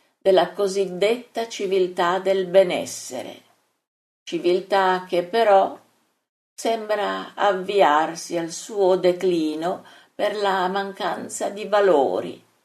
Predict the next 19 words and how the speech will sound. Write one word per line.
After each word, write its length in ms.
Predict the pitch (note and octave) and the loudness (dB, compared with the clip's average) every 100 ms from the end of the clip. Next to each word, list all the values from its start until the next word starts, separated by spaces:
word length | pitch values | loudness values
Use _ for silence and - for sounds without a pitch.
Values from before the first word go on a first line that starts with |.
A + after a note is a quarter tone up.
| _ _ _ _ _ - | _ _ _ _ _ -4
Ecco 460 | G#3+ A#3+ B3 D4 | 0 0 0 4
il 160 | C4+ C4 | 4 4
crollo 580 | - A#3 F#3 G3+ G#3 G#3+ | 0 6 6 6 2 -2
della 260 | G3+ G#3 | -2 -2
civiltà 520 | G#3 - G#3 G3+ G#3+ | -6 -6 -4 -4 -4
spirituale, 1000 | A3 - A3 G#3+ A3 G3 D#3+ G#2+ G#2+ F#2 - _ _ _ _ _ | -6 -6 -6 -6 -4 0 2 2 -4 -10 -18 _ _ _ _ _
che 140 | - F#3 | -2 -2
ci 180 | F#3 F#3+ | 2 0
rende 680 | E3 D#3+ D#3 D3+ C#3+ C#3+ D3+ | 0 -4 -6 -4 -4 -2 2
deboli, 680 | F#3+ F3 C#3+ C#3+ A#2 F#2+ E2+ _ _ _ _ - | 4 4 0 -4 -6 -10 -18 _ _ _ _ -4
anzi 460 | E3+ E3+ D#3 D3 | -2 -2 -4 -12
vuoti, 840 | C#3 D3 G#3+ F3+ - - - - _ _ _ _ _ _ _ _ | -4 4 8 8 6 -2 -16 -18 _ _ _ _ _ _ _ _
come 320 | E3 E3+ D3 | -4 -2 -2
tali 760 | F3 D3 A#2 F3+ F#3 - - - | 2 2 2 0 -4 -6 -8 -2
permeabili 1040 | F3+ C#3+ E3+ E3+ D#3+ C#3+ D3+ D#3 F3+ F3+ | 0 0 0 0 2 4 2 2 2 2
a 80 | E3 | 2
tutte 320 | E3 E3+ F3 | -2 -6 -4
le 140 | D#3+ D#3 | -2 -2
dottrine, 760 | E3+ E3+ A3 B3 G3 D#3 D3+ | -4 -4 -2 0 0 -2 -6